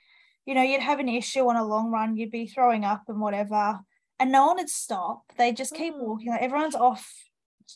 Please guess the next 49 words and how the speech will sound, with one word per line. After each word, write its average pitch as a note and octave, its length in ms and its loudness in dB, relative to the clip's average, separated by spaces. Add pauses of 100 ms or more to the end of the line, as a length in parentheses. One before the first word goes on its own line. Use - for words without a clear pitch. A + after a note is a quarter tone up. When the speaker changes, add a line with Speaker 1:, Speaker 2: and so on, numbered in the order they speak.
(140)
Speaker 1:
in C#4 180 0
such - 320 0
a F4 80 2
rush C#4+ 280 0
to C4+ 80 -10
get B3 200 -2
everywhere. C4+ 500 -2
Speaker 2:
Yeah. C#4 60 -4
Speaker 1:
No C#4 140 -4
one's E4 220 -8 (220)
happy. C4+ 360 -10 (720)
Speaker 2:
Yeah. A#3+ 140 -6
Speaker 1:
Whereas, D4 280 0
yeah, E4 160 0
everyone's A4 320 -2
just - 160 -4
so E4+ 100 -6
happy. - 560 -16 (160)
It's - 120 -20
like, D4 80 -20 (120)
it's - 100 -20
hard A4 260 -4
to G4 80 -8
be B3+ 120 -8
sad. G3+ 400 -2
Speaker 2:
Oh, B3 360 -12
I - 260 -20
think C4+ 160 -8
it's D#4 120 -6
the F#3+ 100 -2
city G#3+ 400 -4
life. E3+ 320 -2 (580)
Speaker 1:
Yeah, G4+ 260 4
it F4 60 -2
is G4+ 160 0
the - 60 -4
Speaker 2:
Maybe. F#4 140 -10
Speaker 1:
city D#4+ 120 -10
Speaker 2:
They C4 100 -6
just, B3 60 -2
Speaker 1:
life. F3+ 360 -4
Speaker 2:
yeah, F#3+ 260 -18 (200)
the E3 80 -12
big D#3+ 220 -8
cities, C#3+ 460 -12
they D3 100 -8
tend D3+ 280 -14
to - 120 -20
be E3+ 300 -16